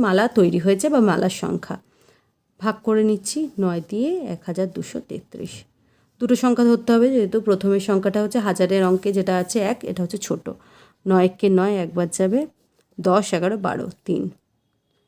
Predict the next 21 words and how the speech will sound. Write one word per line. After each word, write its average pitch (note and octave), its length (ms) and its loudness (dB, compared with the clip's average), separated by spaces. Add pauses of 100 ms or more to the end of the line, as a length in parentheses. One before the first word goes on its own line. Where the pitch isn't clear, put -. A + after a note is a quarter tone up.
(1500)
তিন A3+ 220 4
নং B3+ 200 2
সাতাশ, A#3+ 560 2 (480)
চার G3+ 160 2
নং G#3+ 160 6 (120)
ছত্রিশ, F3+ 420 -2
তাই G#3+ 200 0
তিন F#3 220 6
দিয়ে E3+ 160 0
যাবে, F3 280 -2
তিন F3+ 200 0
নং A3+ 140 -2 (160)
সাতাশ, - 560 -10 (840)
আঠাশ, A3 440 0
ঊনত্রিশ, G#3 440 2
তিরিশ, F3+ 340 -2
একত্রিশ, A#3 440 -4
বত্রিশ, F3+ 420 -10
তেত্রিশ, - 400 -10 (180)
ছয়। - 280 -4 (2500)
সাত F#3+ 380 2